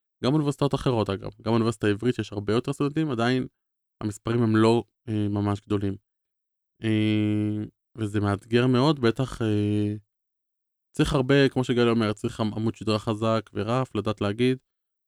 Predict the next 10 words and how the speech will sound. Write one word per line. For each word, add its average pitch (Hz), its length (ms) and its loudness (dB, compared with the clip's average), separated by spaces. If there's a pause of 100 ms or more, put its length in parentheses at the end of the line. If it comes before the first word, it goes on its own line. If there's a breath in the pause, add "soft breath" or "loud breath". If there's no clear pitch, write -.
(220)
"זה 107 160 0
מה 110 100 2
שאני 107 200 -2
רוצה, 120 440 -2
זה 107 140 -6
וככה", 110 280 -6 (100)
ואני, 104 440 -2
אין 120 100 -2
בעיה. 113 160 -2 (300)
קצת, 123 180 -2